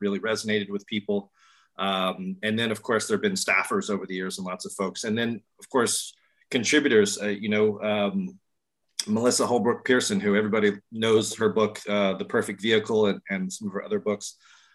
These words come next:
Um, you know, she wrote an essay in Rider in nineteen ninety-two. That was five years before her book was published. That was this kind of long form essay. And, and, um,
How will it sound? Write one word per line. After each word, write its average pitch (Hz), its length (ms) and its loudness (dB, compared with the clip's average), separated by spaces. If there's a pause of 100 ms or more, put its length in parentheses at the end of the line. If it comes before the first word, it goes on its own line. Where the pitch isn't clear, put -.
(140)
Um, 98 360 0
you 104 80 2
know, 98 100 4
she 131 220 4
wrote 120 260 8
an 98 160 4
essay 104 460 4
in 98 340 -2
Rider 95 420 2
in 90 140 -4
nineteen 107 360 -2
ninety-two. 104 640 0
That 82 160 -6
was 95 140 -6
five 95 300 0
years 98 200 -2
before - 300 -6
her 95 120 -4
book 101 260 -4
was 87 120 -6
published. 101 480 -6
That 80 120 -12
was 82 120 -12
this 92 140 -10
kind 98 180 -6
of 92 120 -10
long 104 280 2
form 104 340 -2
essay. 104 500 2
And, 98 120 -4 (580)
and, 104 320 2
um, 95 500 0